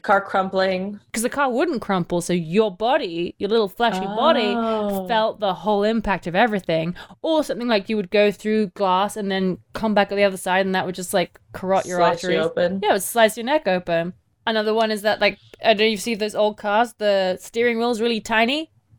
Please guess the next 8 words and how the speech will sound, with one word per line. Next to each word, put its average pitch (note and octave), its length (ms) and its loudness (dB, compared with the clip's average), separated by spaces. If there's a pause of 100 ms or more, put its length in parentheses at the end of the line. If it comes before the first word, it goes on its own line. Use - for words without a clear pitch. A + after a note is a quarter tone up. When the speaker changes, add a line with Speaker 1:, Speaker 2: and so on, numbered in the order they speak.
(160)
Speaker 1:
<laughs> F#4 480 -2
Speaker 2:
and A3 180 2
it's G3+ 280 -2
pointed C4+ 480 0
directly A#3+ 460 2
at - 100 -2
your G3 120 -4
heart. C4+ 460 -2